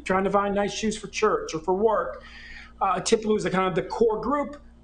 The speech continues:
Then she worked for the school board. Then she worked for the mayor. Then she was a state se-, no, then she was on the, on the city council. Then she was a state senator. Then she was a voice that cut through the media advocating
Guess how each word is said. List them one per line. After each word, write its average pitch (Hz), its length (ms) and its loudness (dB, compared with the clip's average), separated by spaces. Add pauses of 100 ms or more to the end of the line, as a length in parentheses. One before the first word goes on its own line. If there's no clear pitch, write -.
(640)
Then 269 80 -2
she 269 100 2
worked 277 200 2
for 247 60 4
the 240 80 0
school 254 380 2
board. 165 240 4
Then 254 120 4
she 277 100 0
worked 285 240 2
for 240 80 -2
the 220 80 4
mayor. 214 420 2
Then 240 160 2
she 294 160 -2
was 277 140 -2
a - 40 -6
state - 520 0
se-, - 280 -2 (100)
no, 233 140 2
then 285 140 0
she 302 80 0
was 302 140 0
on 262 100 2
the, - 220 -2 (140)
on 233 160 2
the 214 180 0
city 254 280 -2
council. 254 380 0
Then 254 120 -2
she 285 100 -4
was 311 120 -2
a 233 60 -6
state 240 360 -2
senator. 226 560 -2 (580)
Then 285 160 2
she 311 120 0
was 302 200 0
a 240 40 2
voice 233 400 0
that 226 160 -2
cut - 280 -2
through 254 240 -2
the 233 80 2
media 226 460 0 (100)
advocating 226 880 -2